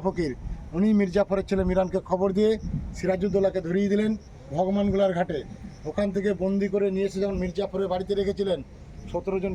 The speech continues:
সিরাজউদ্দৌলার আত্মীয় স্বজন, এরা খবর পেয়ে এসেছিলেন ঢাকা থেকে মির্জাফরের বাড়িতে বন্দি অবস্থায় দেখা করতে। মির্জাফরের ছেলে মিরান দেখলো,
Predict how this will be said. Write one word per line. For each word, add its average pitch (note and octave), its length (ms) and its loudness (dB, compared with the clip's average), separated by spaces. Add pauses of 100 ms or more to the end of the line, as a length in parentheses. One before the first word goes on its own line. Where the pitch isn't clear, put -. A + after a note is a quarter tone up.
সিরাজউদ্দৌলার F#3 540 0
আত্মীয় F#3+ 300 -2
স্বজন, G3 280 0 (400)
এরা F3+ 120 0 (120)
খবর F3+ 280 0
পেয়ে F#3+ 180 2
এসেছিলেন F#3 280 -2 (100)
ঢাকা F3 280 -2
থেকে F3 180 -2 (520)
মির্জাফরের F3+ 500 2
বাড়িতে F#3 180 0 (100)
বন্দি F#3 260 4 (100)
অবস্থায় F3+ 340 -2
দেখা E3+ 220 0
করতে। - 240 -2 (760)
মির্জাফরের G3 480 2
ছেলে G#3 220 4
মিরান G#3 260 6
দেখলো, F#3+ 220 2